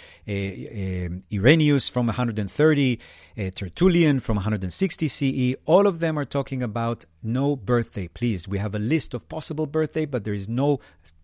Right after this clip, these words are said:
December twenty-five, by the way, and there is no birthday for Jesus. You cannot celebrate his birthday. Why? Again, because it was very popular for pagans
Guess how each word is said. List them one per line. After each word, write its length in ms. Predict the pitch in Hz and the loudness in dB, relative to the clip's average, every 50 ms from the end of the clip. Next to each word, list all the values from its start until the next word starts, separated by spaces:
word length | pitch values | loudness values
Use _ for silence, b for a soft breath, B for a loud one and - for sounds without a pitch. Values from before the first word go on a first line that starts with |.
| _ _ - | _ _ -8
December 340 | 113 - - 123 123 117 117 | -4 -2 0 0 0 -2 -2
twenty-five, 500 | - - 104 101 92 - 113 123 131 139 | -2 -2 -2 -2 -2 -4 -4 -4 -2 -2
by 100 | 143 139 | -2 -2
the 100 | 151 156 | -2 -2
way, 140 | 165 175 156 B B B B B B | -4 -4 -6 B B B B B B
and 180 | - 123 123 120 | -2 0 2 4
there 100 | 120 117 | 4 4
is 160 | 117 104 101 | 2 2 2
no 180 | 110 120 127 127 | 2 2 2 2
birthday 480 | 107 110 107 110 - - - 107 107 | 2 2 2 0 0 0 -2 -2 -2
for 220 | 101 - 101 95 90 | -2 -4 -6 -4 -2
Jesus. 320 | 92 104 101 90 78 82 | -2 -2 -4 -4 -6 -8
You 60 | 85 | -8
cannot 340 | - - 110 117 120 117 110 | -4 -2 0 0 0 0 -2
celebrate 440 | - - 104 101 92 98 98 95 - | -2 -2 -2 -2 0 -2 -4 -4 -4
his 120 | 95 90 | -8 -10
birthday. 360 | 90 - 95 87 - - - - | -8 -8 -8 -8 -8 -12 -16 -10
Why? 360 | - 95 107 113 131 156 - - | -4 -2 0 0 0 0 -2 -6
Again, 420 | 113 95 95 123 131 113 85 82 _ _ _ | -6 -2 0 0 0 0 -2 -6 _ _ _
because 300 | - 104 95 - 107 98 | -14 -12 -8 -6 -6 -6
it 80 | 104 92 | -4 -6
was 140 | 101 98 98 | -6 -8 -4
very 240 | 87 117 147 180 175 | -2 -2 -2 -2 0
popular 420 | - 170 165 - 165 151 139 127 | -2 -4 -4 -2 -4 -6 -6 -6
for 160 | - - 110 | -8 -10 -10
pagans 440 | - - 170 214 220 165 131 123 | -8 -6 -6 -4 -4 -4 -6 -6